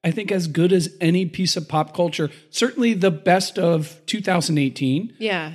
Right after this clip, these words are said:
Speaker 2: it
Speaker 1: I'm
Speaker 2: was incredible and, and d-, deep on many, many, many levels. So.
Speaker 1: I'm, I'm willing to declare it the best movie I saw in two thousand eighteen.
Speaker 2: All right, nice, nice.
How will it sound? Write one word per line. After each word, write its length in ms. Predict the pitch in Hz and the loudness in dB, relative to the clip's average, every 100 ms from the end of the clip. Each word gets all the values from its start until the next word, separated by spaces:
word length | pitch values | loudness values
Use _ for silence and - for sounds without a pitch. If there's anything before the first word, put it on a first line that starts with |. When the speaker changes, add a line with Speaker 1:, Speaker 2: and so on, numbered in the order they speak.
| - | -8
Speaker 2:
it 100 | 233 | 0
Speaker 1:
I'm 60 | 269 | 2
Speaker 2:
was 160 | 247 | 2
incredible 640 | 247 220 226 202 196 185 170 | -2 -4 -4 -2 -2 0 0
and, 340 | 165 165 165 | -2 -4 -6
and 320 | 160 170 156 | -6 -6 -8
d-, 80 | 170 | -12
deep 260 | 165 180 175 | -8 -8 -6
on 160 | 156 | -8
many, 220 | 156 151 | -8 -8
many, 220 | 156 147 131 | -10 -10 -10
many 240 | - 117 | -10 -10
levels. 500 | 101 85 147 175 - _ | -12 -12 -14 -14 -20 _
So. 60 | 160 | -2
Speaker 1:
I'm, 240 | 180 185 _ - | -2 -4 _ -2
I'm 140 | 175 | 2
willing 320 | 190 185 180 | 4 4 2
to 120 | - | 2
declare 440 | 151 156 170 160 151 | -2 -2 0 2 0
it 160 | 160 | 0
the 80 | 160 | -2
best 320 | 156 156 - | 0 -2 0
movie 260 | 156 147 147 | 0 2 4
I 140 | 135 | 2
saw 320 | 143 147 131 135 | -2 -2 0 -2
in 80 | |
two 160 | 127 135 | -2 -4
thousand 320 | 127 120 127 | -4 -4 -4
eighteen. 320 | 117 120 101 | -6 -6 -6
Speaker 2:
All 120 | 202 202 | -4 -4
right, 440 | 175 226 277 - | -2 -4 -4 -6
nice, 540 | 175 208 302 151 - - | -6 -4 -4 -6 -12 -10
nice. 480 | 233 170 - - | -8 -8 -12 -20